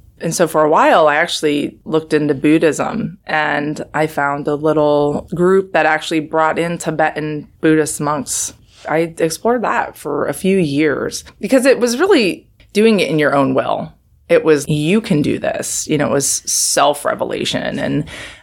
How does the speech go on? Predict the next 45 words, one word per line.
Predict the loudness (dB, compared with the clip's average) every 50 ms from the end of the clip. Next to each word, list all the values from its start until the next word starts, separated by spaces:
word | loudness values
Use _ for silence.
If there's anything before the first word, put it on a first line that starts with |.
| _ -6
I | -2 -2 0 0 0 0 0 0 -2
have | -2 0 2
always | 2 2 2 2 0 0
been | 0 0 0
the | 0 0
type | 0 -2 -2 -2
of | -4 -4
person | -2 -2 -2 -2 0 -2 0 0 0
who | -2 0 0 2 2 4 4 4 2 2 0 -2 -6 -14 -20 -16 -8
just, | -4 -2 -2 0 -2 -4 -4 -6 -8 -8 -10 -14 -18 _ -6
"I | -6 -6
can | -6 -4 -4 -4
do | -2 -2 -2
it. | -2 -4 -6 -8 _ _ _ _ _ -6
You | -4 -2
know, | -2
I | -2
can | -2 -4 -2
do | 2 2 2
it | 4 2
myself. | 0 -2 -2 -2 -4 -4 -6 -8
I'm | -4 -4 -4 -4 -2
independent. | 0 0 0 0 0 -2 0 0 0 0 -2
I | -4 -4
can | -4 -2
do | -2 0 -2
it." | -2 -4 -6 -10 _ _ _ _ _ _ _
That | -2 0 0 0 -2
spoke | 0 0 2 2 2 0
to | -4 -6
me. | -6 -4 -4 -6 -8 -6
And, | -4 -2 -2 0 0 -2 -2 -4 -8 -12 -6
you | -4 -2
know, | 0 0
so | 0 2 2
I | 0 0 -2 -4
looked | -2 2 2 2 2 2
into | 0 2 2 2
a | 2
lot | 2 0 0 2 2 4 4 2 0 -2
of | -4 -4 -2
different | -4 -4 -2 -2 -4 -2 -2
religions | -2 0 0 0 0 0 -2 -2 -2 -2 -2 -4 -6 -6
to | -4 -2 -2
see, | -2 -2 -2 -2 -2 -2 -2 -4 -4 -4 -6 -8